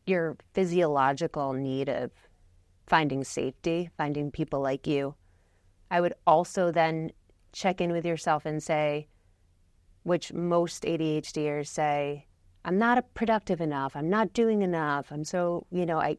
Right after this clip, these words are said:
I still need to climb the mountain. I'm only here." Check in with yourself and say, "Am I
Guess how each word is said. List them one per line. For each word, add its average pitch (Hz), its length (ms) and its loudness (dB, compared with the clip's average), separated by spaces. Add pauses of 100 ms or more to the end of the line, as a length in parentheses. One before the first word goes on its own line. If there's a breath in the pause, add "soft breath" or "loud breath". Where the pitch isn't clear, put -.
I 135 220 -8
still 254 340 2
need 233 220 2
to 202 260 0
climb 202 300 0
the 196 80 2
mountain. 190 400 0
I'm 139 120 -6
only 196 240 0
here." 170 320 -2 (920)
Check 226 260 2
in 214 100 2
with 190 140 -2
yourself 165 480 -2
and 165 180 -4
say, 156 380 0
"Am 180 180 -2
I 175 360 -2